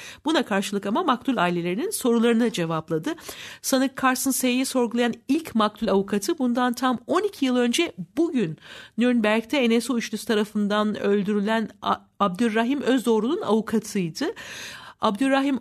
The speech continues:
Özdoğru terzi dükkanında vurulduğunda kırk dokuz yaşındaydı. Bu cinayeti Ceska marka silahla işlenen, daha doğrusu onu öldüren,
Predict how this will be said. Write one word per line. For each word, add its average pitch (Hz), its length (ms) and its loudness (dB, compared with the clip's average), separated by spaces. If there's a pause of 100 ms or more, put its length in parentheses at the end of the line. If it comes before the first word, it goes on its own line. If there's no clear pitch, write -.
(100)
Özdoğru 247 960 2
terzi 214 440 0
dükkanında 196 440 -2
vurulduğunda 185 580 0
kırk 202 260 -4
dokuz 214 300 0
yaşındaydı. 277 640 0
Bu 220 80 0
cinayeti 220 640 0
Ceska 233 400 0
marka 190 580 0
silahla 196 480 0 (140)
işlenen, 208 640 -2 (100)
daha 170 140 -6
doğrusu - 240 -8
onu 190 200 -4
öldüren, 190 440 2